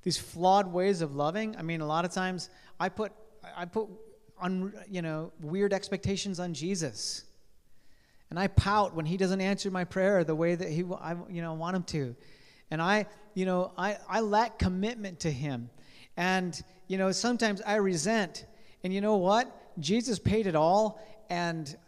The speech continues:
and, and when he asks for a little bit in return, a lot of times I don't want to reciprocate.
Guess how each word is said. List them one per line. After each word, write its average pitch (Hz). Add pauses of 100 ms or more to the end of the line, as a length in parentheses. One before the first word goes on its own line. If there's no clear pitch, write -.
(160)
and, 180
and 170 (320)
when 180
he 175
asks 175
for 202
a 170
little 185
bit 202
in 170
return, 180 (240)
a -
lot 196
of 233
times 190 (180)
I 220
don't 233
want 226
to 226
reciprocate. 214